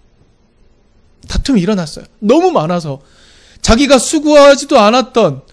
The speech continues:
그 부유함을 손에 쥐고서 이게 너무 많아서 다툼이 일어나는 겁니다. 자, 이제 아브라함은 이 문제를 해결하라고 해요. 어떻게 해결하는 게 옳았을까요? 여러분, 어떻게 상상하십니까?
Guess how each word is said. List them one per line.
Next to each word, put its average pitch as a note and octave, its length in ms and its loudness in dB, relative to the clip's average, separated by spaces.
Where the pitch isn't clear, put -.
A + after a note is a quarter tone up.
그 G#3+ 120 -8
부유함을 A#3 520 0
손에 C4 260 -4
쥐고서 G3+ 600 0
이게 A3+ 140 0
너무 G#3+ 380 2
많아서 G#3+ 580 0
다툼이 C4 540 -2
일어나는 A3 380 2
겁니다. F#3 420 -2
자, A3 140 2
이제 G3 140 2
아브라함은 A3+ 460 0
이 G#3+ 120 2
문제를 G#3 280 2
해결하라고 A3+ 520 0
해요. D3+ 80 -4
어떻게 B3+ 360 2
해결하는 B3 360 -2
게 A3 60 -2
옳았을까요? D#3+ 760 -6
여러분, G3+ 220 0
어떻게 A3+ 300 -2
상상하십니까? G3 920 -4